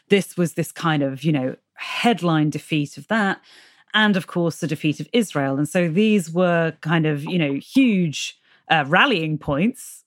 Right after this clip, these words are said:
And certainly now, if you go to, uh, the town of Suez and go to the Egyptian, uh, Museum of the Suez Crisis, where you can really, you can view this po-, from the Egyptian point of view,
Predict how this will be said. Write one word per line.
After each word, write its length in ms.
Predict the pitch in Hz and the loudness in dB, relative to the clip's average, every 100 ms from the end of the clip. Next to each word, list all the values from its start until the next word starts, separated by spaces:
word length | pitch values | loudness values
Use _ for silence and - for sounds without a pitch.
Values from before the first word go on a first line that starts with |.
| - | -2
And 240 | 170 160 | 0 0
certainly 460 | - 262 254 208 175 | 2 2 4 2 4
now, 360 | 185 165 147 | 2 2 0
if 240 | - 170 - | -2 -4 0
you 160 | 214 | 0
go 260 | 196 175 175 | 2 0 0
to, 500 | - - 160 156 151 - - _ _ | -4 -2 0 0 -2 -8 -20 _ _
uh, 320 | - 151 147 147 | 0 2 0 -4
the 120 | - | -10
town 280 | 151 196 196 | -2 0 0
of 80 | 165 | -2
Suez 360 | - 175 160 | -2 0 0
and 100 | 160 | -2
go 160 | 151 160 | -2 -2
to 140 | 156 | -4
the 120 | 143 147 | -4 -4
Egyptian, 680 | - - - 160 151 143 - - | -4 -8 -4 -2 -2 -4 -6 -6
uh, 160 | 147 | -4
Museum 640 | 147 156 151 170 240 202 165 | -2 -2 0 2 4 2 0
of 100 | 139 | -4
the 100 | 151 | -6
Suez 320 | - 165 151 | -2 -2 -2
Crisis, 520 | 151 147 143 139 - | -2 -2 -4 -8 -6
where 120 | 151 | -4
you 160 | 143 143 | -2 -2
can 160 | - 147 | -2 0
really, 240 | 147 143 | 0 0
you 240 | 143 147 | -2 -4
can 140 | 143 147 | -2 -2
view 460 | 151 170 160 147 - | 0 0 0 -2 -6
this 240 | 165 165 - - | -4 -4 -6 -6
po-, 140 | 170 170 156 | -6 -6 -6
from 240 | 185 170 | 0 2
the 100 | 160 | 2
Egyptian 360 | 147 226 - 165 | 0 -2 -2 -2
point 220 | 160 147 | 0 -2
of 80 | 139 | -2
view, 240 | 147 147 | -2 -2